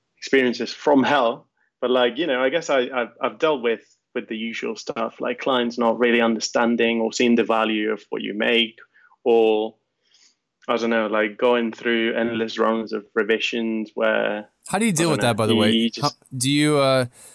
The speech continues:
Speaker 2: how do you deal with, if, let's say, a client wants just too many rounds of revision, do you, at, at some point, do you just f-, put your foot down and say, "Hey, this is where it's gonna be"?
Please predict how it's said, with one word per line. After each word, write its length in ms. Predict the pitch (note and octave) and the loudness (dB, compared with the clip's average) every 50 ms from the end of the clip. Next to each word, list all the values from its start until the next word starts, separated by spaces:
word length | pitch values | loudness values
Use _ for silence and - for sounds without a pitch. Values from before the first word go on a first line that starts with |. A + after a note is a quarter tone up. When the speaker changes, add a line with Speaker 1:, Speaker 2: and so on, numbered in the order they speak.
| - - _ - | -20 -20 _ -6
Speaker 2:
how 120 | A#2+ D3+ | -4 -2
do 80 | E3+ F#3 | -2 0
you 80 | D#3 | 0
deal 120 | C#3 D#3 D3+ | 0 2 2
with, 140 | C#3+ C#3+ - | 2 0 0
if, 220 | D3 B2+ - - | 0 0 0 0
let's 140 | D3 C#3 - | 0 0 0
say, 120 | D3+ C3+ | 0 -2
a 40 | C3 | -2
client 260 | - C#3 C3 B2+ G#2 | -2 -2 -2 -2 -2
wants 240 | A#2+ A#2+ A#2+ A#2+ - | -2 -2 -2 -2 -2
just 240 | - A#2 - - - | -2 -4 -4 -4 -4
too 100 | - C3 | -2 0
many 180 | B2 A#2+ A#2+ A2 | 0 0 0 0
rounds 240 | A2 A2+ A2 G2+ G#2+ | -2 -2 -2 -4 -4
of 80 | G#2 | -6
revision, 360 | G#2 G2+ G2+ A2 G#2+ G2+ G#2+ | -6 -6 -4 -6 -4 -4 -6
do 140 | G2+ G#2 A2+ | -6 -6 -4
you, 480 | A#2 B2 B2+ C3+ C#3 C3+ C3 A2+ - - - | -2 -2 0 0 0 -2 -2 -4 -6 -8 -10
at, 220 | A#2+ A2+ - - | -8 -8 -8 -10
at 140 | - A#2 - | -8 -6 -4
some 160 | - B2+ B2 | -4 -4 -4
point, 260 | B2 C3 B2+ A#2 G#2+ | -4 -2 -4 -4 -4
do 80 | G#2+ A2 | -4 -6
you 80 | A#2 | -6
just 420 | A2+ G#2+ A2+ A2 G#2+ - - - - | -6 -6 -6 -6 -6 -6 -8 -10 -16
f-, 80 | A2+ - _ - | -16 -16 _ -10
put 120 | - A#2+ | -10 -8
your 100 | A2+ A2+ | -8 -8
foot 200 | - - A#2+ G#2+ | -6 -6 -6 -4
down 160 | G2+ A2 G#2 | -4 -4 -2
and 80 | G2+ G2+ | -2 -2
say, 140 | - G#2+ G#2+ | -2 -2 -2
"Hey, 280 | A2 G#2 G2 F#2+ F#2+ _ _ _ _ _ _ _ _ | -2 -2 -4 -4 -8 _ _ _ _ _ _ _ _
this 180 | - A2+ - - | -6 -4 -4 -4
is 120 | G#2+ G#2+ | -6 -4
where 120 | A2 A2+ | -4 -2
it's 120 | G#2+ G#2 - | -2 -2 -2
gonna 160 | - A2+ A2 | -2 -4 -4
be"? 200 | G2 A#2 A#2 | -4 -4 -6